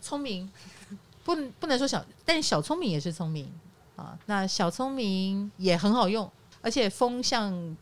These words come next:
的时代呢，就是要迎风而起，哈，或乘热气流而上。所以你有没有抓对潮流？你马上有感觉。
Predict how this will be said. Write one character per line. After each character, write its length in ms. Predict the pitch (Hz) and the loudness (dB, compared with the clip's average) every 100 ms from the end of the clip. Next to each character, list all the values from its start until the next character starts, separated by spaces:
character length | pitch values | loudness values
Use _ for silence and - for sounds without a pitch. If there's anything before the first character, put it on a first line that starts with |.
| - | -4
的 180 | 180 175 | 0 0
时 260 | - 156 | -2 -4
代 220 | 160 185 | -2 -2
呢， 200 | 170 156 | 0 -2
就 200 | 156 180 | -4 -4
是 320 | 170 - 156 147 | -4 -6 -8 -6
要 180 | 175 156 | -6 -4
迎 280 | 175 202 233 | 0 0 0
风 240 | 247 233 | -2 -2
而 200 | 208 160 185 | -2 -2 0
起， 540 | - - 175 143 131 156 | 0 0 0 -6 -10 -8
哈， 160 | 156 | -6
或 180 | 156 202 185 | -2 -2 -2
乘 360 | - 180 170 | -2 0 0
热 200 | 196 226 | 2 0
气 260 | 190 - 196 | -2 -2 0
流 180 | 156 151 | 0 0
而 220 | 147 156 | -2 -4
上。 400 | - 214 156 156 - - - - | 0 0 0 -4 -16 -20 -20 -8
所 140 | - | 0
以 40 | 392 | 0
你 100 | 294 | 0
有 60 | |
没 60 | 269 | 0
有 60 | 240 | 0
抓 160 | 254 | 0
对 140 | 254 220 | 0 -2
潮 260 | - 147 | -2 -2
流？ 340 | 151 131 120 147 156 | -2 -4 -6 -10 -4
你 120 | 214 | 2
马 160 | 220 175 | 4 4
上 140 | 202 | 4
有 140 | 151 | 2
感 180 | 147 143 - | -2 -8 -10
觉。 140 | - | -18